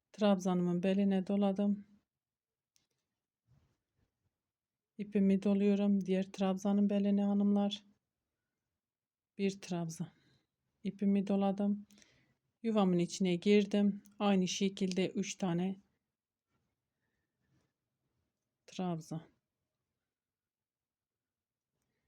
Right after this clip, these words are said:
Bir, i-, bir zincir, pardon. Bir, iki, üç trabzan. İpimi doladım.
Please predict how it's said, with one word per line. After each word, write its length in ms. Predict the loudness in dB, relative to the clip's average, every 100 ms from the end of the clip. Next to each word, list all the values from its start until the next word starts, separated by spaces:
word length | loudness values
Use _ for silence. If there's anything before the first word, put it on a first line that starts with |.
| _ -6
Bir, 320 | -2 0 -2
i-, 180 | -8 -12 _ _ _
bir 200 | -4 -2
zincir, 720 | -2 -2 0 0 0 -2 -4 -12
pardon. 540 | -10 -8 -8 -6 -6 -8 -20 _ _ _ _ _ _ _ _ _ _ _ _ _ _ _ _ _ _ _
Bir, 420 | -4 -2 -2 -6 -12 _ _ _ _ _ _ _ _ _ _ _ _ _ _ _ _ _ _ _ _
iki, 580 | -10 -8 -4 -2 -2 -4 -10 _ _ _ _ _ _ _ _ _ _ _ _ _ _ _ _ _ _ _ _ _
üç 240 | -6 -6 -6
trabzan. 520 | -4 -2 -4 -6 -12 -12 -20 _
İpimi 440 | -12 -2 0 0
doladım. 640 | 0 -2 -2 -2 -2 -4 -8